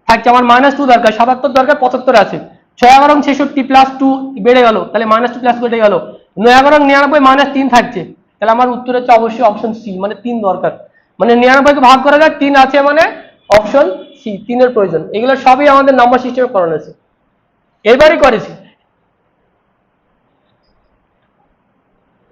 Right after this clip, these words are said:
ইম্পর্টেন্ট অঙ্ক দেখো, দুটো টাইপ, এক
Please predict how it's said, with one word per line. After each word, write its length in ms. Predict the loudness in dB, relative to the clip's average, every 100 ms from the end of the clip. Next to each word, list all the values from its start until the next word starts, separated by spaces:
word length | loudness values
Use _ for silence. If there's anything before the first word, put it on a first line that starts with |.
| _ _ _ _ _ _ _ _ _ _ -6 -2
ইম্পর্টেন্ট 320 | 2 2 2 2
অঙ্ক 120 | 2 2
দেখো, 200 | 2 -2 -12 -20 _ -16 -12
দুটো 200 | -2 -2 2
টাইপ, 220 | 2 0 -10 -20 _ _ -2
এক 220 | 2 2